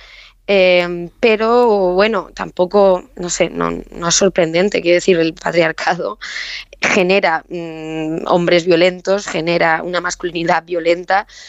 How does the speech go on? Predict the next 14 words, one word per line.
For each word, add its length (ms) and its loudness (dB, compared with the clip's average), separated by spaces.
eh, 440 2
y 80 2
agresiva, 540 0
¿no? 180 -6
Entonces, 460 -4
bueno, 340 -2
no, 400 -4
ellos 320 4
que 100 -2
no 120 -4
tienen 240 2
ningún 260 0
tipo 320 2
de, 540 4